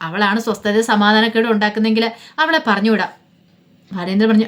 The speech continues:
"അലീനയാ പ്രശ്നം എന്ന് ആര് പറഞ്ഞു? ഹും, ഇവിടുത്തെ പ്രശ്നം നിന്റെ ആൻറ്റി ഉണ്ടല്ലോ വൈജ,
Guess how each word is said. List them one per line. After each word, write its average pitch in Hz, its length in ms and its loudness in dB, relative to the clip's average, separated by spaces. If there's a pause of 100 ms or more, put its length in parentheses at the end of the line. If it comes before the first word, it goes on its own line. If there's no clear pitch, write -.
"അലീനയാ 185 380 -2
പ്രശ്നം 226 300 0
എന്ന് 233 100 2
ആര് 196 180 0
പറഞ്ഞു? 220 220 0
ഹും, - 500 -4 (280)
ഇവിടുത്തെ 349 380 -2
പ്രശ്നം 247 320 0
നിന്റെ 214 200 2
ആൻറ്റി 233 340 0
ഉണ്ടല്ലോ 220 260 0
വൈജ, 196 360 0